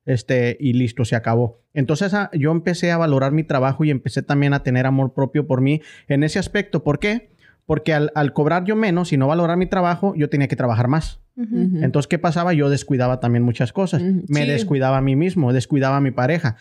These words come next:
Speaker 1: Ahora, con esa, con esa nueva, este, forma que encontré de valorar mi trabajo, valorarme hacia mí, pues, puedo ganar un poquito más, descansar un poquito más y de esa manera dedicarme más tiempo a mí, para ir al gimnasio, salir a comer,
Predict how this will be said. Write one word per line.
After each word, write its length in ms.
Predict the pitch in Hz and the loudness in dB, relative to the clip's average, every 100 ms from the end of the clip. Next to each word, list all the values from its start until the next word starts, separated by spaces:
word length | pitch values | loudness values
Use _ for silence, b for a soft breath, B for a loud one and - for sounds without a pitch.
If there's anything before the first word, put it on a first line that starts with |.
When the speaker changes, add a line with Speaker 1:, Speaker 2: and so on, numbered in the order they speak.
| B B | B B
Speaker 1:
Ahora, 440 | 139 165 233 196 196 | -2 0 0 -2 -2
con 160 | 156 | -2
esa, 220 | 156 - - | 0 -2 -2
con 160 | 151 | 0
esa 180 | 151 190 | 0 0
nueva, 640 | 180 180 180 175 160 131 - | 0 0 0 0 -2 -4 -2
este, 240 | 135 - | -2 -2
forma 320 | 139 151 165 180 | -2 0 0 0
que 80 | |
encontré 440 | 160 - 135 - 165 | -2 0 -2 0 0
de 60 | |
valorar 380 | 135 120 120 135 | 2 2 0 0
mi 100 | 160 | -2
trabajo, 400 | 160 151 143 123 | -2 0 0 0
valorarme 460 | 120 117 120 143 160 | 0 2 2 2 0
hacia 220 | 160 165 | 0 0
mí, 220 | 170 190 B B B | 2 0 B B B
pues, 360 | 160 139 - _ _ _ _ _ _ _ | -4 -4 -6 _ _ _ _ _ _ _
puedo 180 | 170 165 | -2 0
ganar 220 | 170 160 180 | 0 0 0
un 80 | |
poquito 320 | 180 175 180 202 | 0 -2 -2 -2
más, 360 | 202 220 - - | -2 -4 -10 -14
descansar 560 | - 147 - 143 156 160 | -4 -2 0 0 0 0
un 100 | 156 | 0
poquito 300 | 156 160 175 | -2 -2 0
más 420 | 175 185 233 - _ _ _ - | 0 0 -4 -10 _ _ _ -2
y 100 | 143 | 0
de 80 | 131 | 0
esa 140 | 156 | 0
manera 340 | 160 131 139 143 | 2 2 2 2
dedicarme 420 | 127 117 131 139 | 2 0 0 2
más 200 | 135 - | 0 0
tiempo 280 | 143 120 123 | -2 0 0
a 40 | |
mí, 240 | 143 175 175 | 0 0 -2
para 180 | 117 | -2
ir 60 | 110 | -2
al 100 | 107 | -2
gimnasio, 640 | 113 127 151 151 - 151 139 | -2 0 0 0 0 -2 -2
salir 280 | 113 113 | 0 0
a 80 | 113 | 0
comer, 600 | 110 107 147 156 156 156 | -2 -2 0 0 0 -4